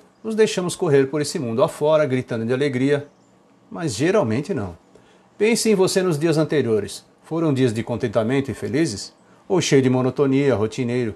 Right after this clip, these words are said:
sempre ocupadíssimo e estressado, só fazendo e fazendo? Aliás, se você sente uma carga diária de alegria e admiração,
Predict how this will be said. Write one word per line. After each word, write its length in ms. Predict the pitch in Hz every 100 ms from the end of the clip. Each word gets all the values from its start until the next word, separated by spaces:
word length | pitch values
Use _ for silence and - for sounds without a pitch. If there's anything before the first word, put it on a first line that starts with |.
| - -
sempre 500 | - - 139 139 131
ocupadíssimo 640 | - 107 117 104 117 117
e 40 | 113
estressado, 680 | - 110 - 104 95 95 - _
só 180 | - 127
fazendo 840 | - 160 117 143 147 147 151 139
e 40 | 139
fazendo? 640 | - - 95 101 101 98 - - _ -
Aliás, 460 | 202 208 175 180
se 160 | - 190
você 260 | 185 - 165
sente 360 | - 165 165
uma 180 | 156 131
carga 260 | 135 120 120
diária 460 | 185 127 139 123
de 80 | 120
alegria 380 | 127 143 110 107
e 20 |
admiração, 640 | 104 123 139 139 165 170